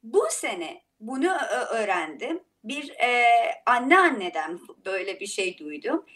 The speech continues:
Benim çocuklarımı kreşte, e, benim, e, torunlarımı kreşten aldığım zaman,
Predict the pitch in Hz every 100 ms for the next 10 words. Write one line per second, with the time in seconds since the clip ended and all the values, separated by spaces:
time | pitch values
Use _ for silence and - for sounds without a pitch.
0 | - _ _ - 311 359 403 349 277 -
1 | 240 - 226 226 359 427 - _ _ -
2 | 247 269 233 - 302 285 254 - 180 220
3 | 220 254 277 262 240 233 220 - 262 233
4 | 247 240 240 254 240 147 - - 240 233
5 | - 277 247 - 233 240 233 240 262 311
6 | 285 202 - - 339